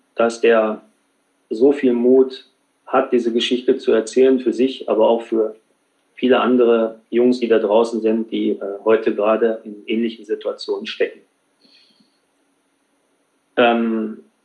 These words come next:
ihr merkt, das, ähm, ist ein Thema, was mich anfasst. Ich spreche sonst relativ klar, deutlich,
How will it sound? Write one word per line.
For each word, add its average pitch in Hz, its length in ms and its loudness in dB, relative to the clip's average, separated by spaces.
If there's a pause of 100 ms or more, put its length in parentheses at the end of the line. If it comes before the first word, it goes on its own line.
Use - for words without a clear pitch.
(260)
ihr 131 100 4
merkt, 147 300 2
das, - 180 2
ähm, 123 280 2
ist 131 140 0
ein 127 120 0
Thema, 151 300 4
was 135 160 2
mich 131 140 0
anfasst. 156 460 2
Ich 113 180 -2
spreche - 540 -2
sonst 120 380 0
relativ 127 720 2
klar, 131 420 2
deutlich, 135 640 0